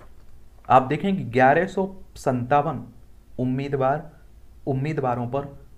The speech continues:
आपराधिक केस दर्ज हैं, आपराधिक मामले दर्ज हैं। और ये तो आप लोग समझ सकते हैं कि जिनके ऊपर आप समझिए कि केस एक तरह से हो गया उनका है,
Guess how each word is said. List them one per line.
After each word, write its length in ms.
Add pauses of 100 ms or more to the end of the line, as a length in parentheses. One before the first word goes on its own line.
आपराधिक 640
केस 380 (360)
दर्ज 340
हैं, 180 (400)
आपराधिक 520
मामले 300 (300)
दर्ज 300
हैं। 180 (380)
और 140
ये 180
तो 140
आप 200
लोग 120
समझ 200
सकते 280
हैं 140
कि 100
जिनके 280
ऊपर 260
आप 140
समझिए 320
कि 120
केस 480
एक 440
तरह 160
से 120 (380)
हो 160
गया 240 (500)
उनका 320
है, 220